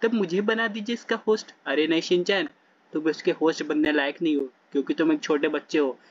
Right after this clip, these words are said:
इसे एक तगड़ा, तंदुरुस्त host चाहिए। अच्छा, आप तो मेरी तारीफ कर रहे हो ताकि मैं इसे अपना host बना लूँ? अरे ये तुम्हें नहीं, तुम इसे अपना host नहीं बनाओगे, ये तुम्हें अपना host बनाएगा। हाँ, वही बात होती है।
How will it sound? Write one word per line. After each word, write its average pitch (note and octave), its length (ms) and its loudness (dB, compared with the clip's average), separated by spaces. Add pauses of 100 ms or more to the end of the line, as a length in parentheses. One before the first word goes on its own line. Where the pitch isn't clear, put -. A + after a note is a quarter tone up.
(200)
इसे F3 280 0
एक E3+ 120 -4 (100)
तगड़ा, D#3+ 320 0 (140)
तंदुरुस्त D#3+ 500 -4
host D3+ 180 0
चाहिए। C3+ 380 -2 (120)
अच्छा, A3+ 440 -2
आप A3 180 -2
तो A#3 60 2
मेरी G#3 280 2 (100)
तारीफ F3 320 -2 (120)
कर A#3 120 0
रहे G#3+ 160 0
हो C#3+ 200 -4 (320)
ताकि D3 300 -2
मैं F#3 180 2
इसे F#3 180 -2
अपना F#3+ 340 0 (300)
host F#3 260 2
बना G3+ 260 0
लूँ? D3 200 -4 (220)
अरे C#3 200 0 (160)
ये F#3+ 200 6 (100)
तुम्हें F3 280 0
नहीं, G#3 240 2 (380)
तुम G#3+ 200 4
इसे G3+ 200 2
अपना G3+ 240 -2
host G3 320 0
नहीं A3 100 4
बनाओगे, G#3+ 320 0
ये F3+ 120 0 (120)
तुम्हें F#3+ 220 2
अपना G3+ 200 -2
host E3 280 -2
बनाएगा। C3+ 320 -2
हाँ, F#3 400 0
वही E3 220 -2
बात E3 300 -2
होती D3+ 300 -4
है। C3+ 140 0